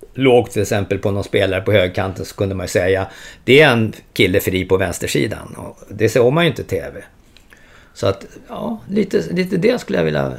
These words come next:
påstå. Och stämningar, att förmedla stämningar som är från olika, på olika arenor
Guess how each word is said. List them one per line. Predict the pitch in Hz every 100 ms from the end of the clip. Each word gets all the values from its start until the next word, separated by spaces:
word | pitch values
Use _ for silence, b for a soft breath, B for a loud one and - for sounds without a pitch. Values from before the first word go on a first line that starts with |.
| -
påstå. | - - 101
Och | 120
stämningar, | 104 - 127 87 87 104 147 127 113
att | - - 90
förmedla | 120 101 95 101
stämningar | - - 113 95 98 139 -
som | - 123
är | 104 98 B B B B -
från | 113 101
olika, | 95 85 85 - - - -
på | 110
olika | 95 85 78 90
arenor | 87 90 87 90